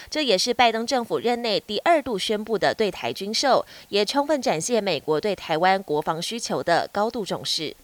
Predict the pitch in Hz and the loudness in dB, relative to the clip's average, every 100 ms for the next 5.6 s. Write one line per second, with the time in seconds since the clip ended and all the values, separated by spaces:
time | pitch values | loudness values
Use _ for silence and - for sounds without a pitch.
0 | _ _ - - 302 311 302 302 311 208 | _ _ -6 2 4 6 4 2 0 2
1 | 226 262 254 294 247 - 185 185 220 226 | 4 4 2 2 2 0 -4 -2 -2 -2
2 | 214 180 180 160 147 208 151 151 233 185 | 2 2 2 0 0 0 0 0 4 2
3 | - - 285 254 226 190 - 147 - 202 | 2 -2 0 2 2 0 -2 -4 -2 -2
4 | - 262 311 320 226 165 175 233 220 208 | 0 -4 0 4 6 4 2 0 0 2
5 | 165 190 320 247 262 220 | 2 2 0 0 2 2